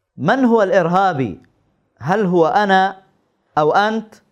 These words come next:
الذي لا يمتلك صاروخاً ولا يمتلك قذيفة ولا يمتلك مصنعاً للأسلحة ولا يمتلك شيئاً،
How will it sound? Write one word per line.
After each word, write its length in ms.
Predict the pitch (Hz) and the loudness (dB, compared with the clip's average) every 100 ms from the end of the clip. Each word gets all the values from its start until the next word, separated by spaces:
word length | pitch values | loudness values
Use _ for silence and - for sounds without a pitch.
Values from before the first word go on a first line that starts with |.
| _ | _
الذي 280 | 135 151 156 | -4 0 2
لا 120 | 156 | 2
يمتلك 500 | 160 147 156 185 170 | 0 -2 -4 -4 -4
صاروخاً 600 | 156 165 151 156 175 165 | -4 -2 0 0 -2 -4
ولا 320 | 160 139 131 160 | -6 -4 -2 -2
يمتلك 420 | 156 160 156 156 | -4 -8 -8 -8
قذيفة 720 | 143 143 170 165 160 165 151 - _ _ _ _ - | -6 -4 -4 -4 -4 -4 -4 -14 _ _ _ _ -4
ولا 280 | 175 208 | 0 2
يمتلك 460 | 202 175 202 196 185 | 0 0 0 0 -2
مصنعاً 480 | 170 180 - 180 170 | -4 -4 -2 -2 0
للأسلحة 720 | 156 156 175 170 165 165 160 - _ _ _ _ _ - | 0 -2 -4 -4 -4 -4 -6 -8 _ _ _ _ _ -4
ولا 280 | 156 208 208 | 0 2 0
يمتلك 520 | 185 196 196 190 180 | -2 -2 -2 0 -4
شيئاً، 520 | 165 190 180 175 175 | 0 0 2 0 -2